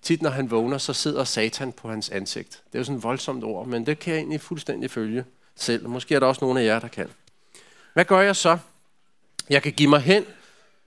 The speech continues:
eller jeg kan tænke på, hvad Gud har sagt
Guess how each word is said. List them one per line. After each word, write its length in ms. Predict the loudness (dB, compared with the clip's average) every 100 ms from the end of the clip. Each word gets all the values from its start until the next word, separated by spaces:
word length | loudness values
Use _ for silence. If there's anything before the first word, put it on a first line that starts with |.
| _ _ _ _ _ _ 4
eller 340 | 6 6 4 -2 _ _ _ _ _ _ _ _ 4
jeg 180 | 4
kan 140 | 4 -2
tænke 360 | 2 2 2
på, 360 | 0 4 4 2 -12 _ _
hvad 160 | -4 -2
Gud 240 | 0 -2
har 100 | -2
sagt 560 | 0 0 0 -4 -18